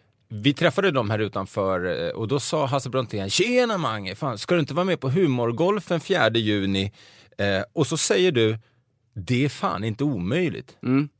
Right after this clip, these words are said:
Speaker 1: Det är det sju-, det är det mest otippade svar jag någonsin har hört. Vad fan händer?
Speaker 2: Ja, men jag är ju pensionär, jag har ingenting för mig, liksom. Jag, jag, ja, men sen var jag ute, jag var ute och spelade golf för att jag har, ja, men Johan Sköld, en gemensam,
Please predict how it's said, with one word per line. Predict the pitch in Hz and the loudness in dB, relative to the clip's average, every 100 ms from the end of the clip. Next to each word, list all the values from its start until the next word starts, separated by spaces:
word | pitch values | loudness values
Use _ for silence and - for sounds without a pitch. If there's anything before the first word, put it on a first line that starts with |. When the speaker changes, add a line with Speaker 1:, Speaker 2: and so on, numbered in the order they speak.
| - | 0
Speaker 1:
Det | 151 | 2
är | |
det | |
sju-, | 165 175 160 | 4 4 6
det | 139 175 | 6 6
är | |
det | 202 | 6
mest | 190 202 | 4 4
otippade | 208 131 185 - 170 151 135 131 | 2 4 2 4 2 4 2 2
svar | 151 139 135 120 - - | 4 6 6 4 -4 4
jag | 147 156 147 180 | 4 6 2 4
någonsin | 185 135 123 127 123 | 4 4 4 2 2
har | 113 | 2
hört. | 120 139 - - - 269 - | 2 0 -2 -12 -8 -6 0
Vad | 165 | 2
fan | 151 233 143 | 6 6 6
händer? | 185 240 247 101 - 208 | 2 2 -2 -4 -4 -10
Speaker 2:
Ja, | 123 | -4
men | 151 | 0
jag | 156 | 2
är | 165 | 2
ju | |
pensionär, | 156 170 170 156 139 - 151 | 2 -2 2 6 6 6 6
jag | 139 | 4
har | |
ingenting | 180 170 165 151 | 4 0 -2 -2
för | 139 220 | 0 0
mig, | 214 95 | 0 -4
liksom. | 92 - - _ - | -6 -12 -16 _ -6
Jag, | 127 139 139 127 131 135 | 0 2 0 -2 -6 -2
jag, | 139 143 139 | 0 2 0
ja, | 131 151 | 2 2
men | 156 | 2
sen | 165 | 2
var | 165 | 2
jag | 175 | 2
ute, | 151 165 | 2 2
jag | 151 139 | 2 4
var | 147 | 2
ute | 139 | 0
och | 131 | -4
spelade | 160 151 135 | 0 2 2
golf | 117 107 101 - - | 2 2 0 -4 -16
för | - 107 104 | -4 0 0
att | 101 110 | -2 -2
jag | 104 | -2
har, | 120 120 110 - _ - | 2 2 0 -4 _ -4
ja, | 113 113 | -2 0
men | 117 | 2
Johan | 120 107 | 2 2
Sköld, | 95 120 95 92 | 0 0 0 -2
en | 95 | -4
gemensam, | 95 90 82 85 80 | -6 -6 -10 -10 -12